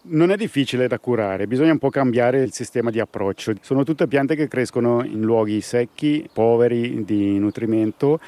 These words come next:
e con un terreno molto ghiaioso e molto drenante. Ci sono delle piante resistentissime al secco, non hanno bisogno di irrigazione, a parte nella parte iniziale di attecchimento,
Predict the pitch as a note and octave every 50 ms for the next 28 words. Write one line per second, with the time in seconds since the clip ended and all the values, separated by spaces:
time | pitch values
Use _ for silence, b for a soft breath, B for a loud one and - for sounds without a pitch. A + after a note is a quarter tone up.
0 | B B B _ A#2+ A2 A2 A2 G#2+ G#2 - - A2 A2+ G#2+ - - A2 G#2 G2+
1 | G#2 G#2 G#2 G#2+ G#2+ G#2 G#2 G2+ F2 - - G#2+ G2+ A2 G#2+ G2 F#2+ F#2+ F#2+ G2
2 | F#2+ G2 A#2 A#2 A2+ G#2+ G2+ G2 G2 F#2 G2 G2+ F2+ - G#2 F2+ G2+ - F#2 F2+
3 | E2+ E2 E2 D#2+ - - F#2 B B B B B - - - C3 C3+ C3+ C#3 C#3+
4 | C#3 - C#3+ C#3 C#3 - D3+ C3 C3 A#2+ A#2 A#2+ - - - A#2 G#2 - C#3 C3+
5 | - C3 B2 B2 A#2 - - - A#2+ A#2+ - - - F#3+ F3+ C#3+ A#2+ A2+ A2 A2
6 | A2 G#2 G#2 G#2+ G2 A2+ A2+ A2+ A2 G2+ G#2+ G#2+ G#2+ G#2+ G2+ G#2 - - - A2
7 | G#2 G#2 A2+ C3 B2+ G#2+ - A2 G2 - - - G2+ F#2 F2+ - - - A2 G#2+
8 | G#2 F#2+ - _ _ - A2 G2+ F#2 - - G2 G2 F#2 - - - F#2 F2 F2+
9 | F#2+ G2 G#2 - - - - - - G2 F#2+ F2 - - G2 - - G#2+ G#2+ G#2
10 | G2 F2+ F2+ - C3 D#3 G3